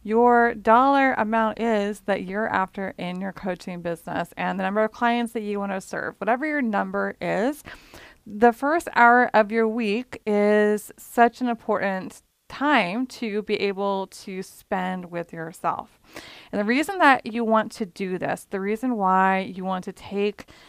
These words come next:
this time out and have this time just carved out for your business and for yourself and where you are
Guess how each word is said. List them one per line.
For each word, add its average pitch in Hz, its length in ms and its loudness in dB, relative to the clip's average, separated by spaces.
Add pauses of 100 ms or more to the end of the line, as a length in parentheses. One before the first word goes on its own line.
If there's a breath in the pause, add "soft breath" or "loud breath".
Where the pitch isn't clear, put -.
(160 soft breath)
this 196 280 -4
time 214 580 0
out 180 340 4
and 180 140 -4
have 202 340 2
this 202 320 -4
time 185 460 -4
just 175 200 -14
carved 214 600 0 (140)
out 220 360 4
for 196 120 -8
your 180 180 -6
business 175 680 -4
and 202 240 -8
for 214 120 -6
yourself 185 580 -4
and 180 100 -12
where 185 140 -4
you 185 220 -4
are 185 180 -2